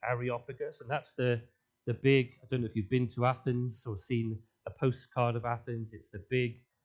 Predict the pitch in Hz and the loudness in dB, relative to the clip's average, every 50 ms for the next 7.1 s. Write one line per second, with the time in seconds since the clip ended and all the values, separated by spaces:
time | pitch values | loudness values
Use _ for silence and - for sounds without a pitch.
0 | _ _ _ _ - 101 107 110 107 101 104 - 135 135 135 131 123 135 123 110 | _ _ _ _ -8 -4 -2 -2 -2 -4 -2 0 0 2 2 2 0 0 -2 -2
1 | 110 - - - 131 120 - - 123 - - 127 123 120 117 110 - _ _ _ | -4 -6 -4 -6 -6 -6 -6 -12 -12 -4 -2 -2 0 0 -2 -4 -8 _ _ _
2 | _ - 120 120 127 123 - 120 113 107 110 - 120 117 - - - 107 113 113 | _ -6 -2 -2 -2 -2 -4 -6 -6 -6 0 0 0 0 0 -2 0 2 2 2
3 | 117 - _ _ _ _ _ - 110 - 131 127 123 113 131 127 120 117 113 120 | 0 -2 _ _ _ _ _ -8 2 4 4 4 4 2 0 -2 -2 -2 -4 -6
4 | _ _ _ - 117 117 113 113 110 - - 120 - 120 104 107 117 - 139 139 | _ _ _ -6 -4 -4 -2 -4 -4 -4 -6 -6 -6 -8 -12 -10 -8 -2 0 2
5 | 120 107 101 98 - _ _ _ _ 101 110 117 110 110 110 110 110 - _ _ | 2 2 -2 -4 -10 _ _ _ _ 0 2 4 4 4 2 0 -2 -8 _ _
6 | _ _ - 110 120 120 113 117 117 117 117 - 117 101 - 92 90 - - - | _ _ -2 2 2 2 4 2 0 0 -2 -4 -12 -10 -10 -10 -10 -10 -14 -14
7 | - - | -16 -16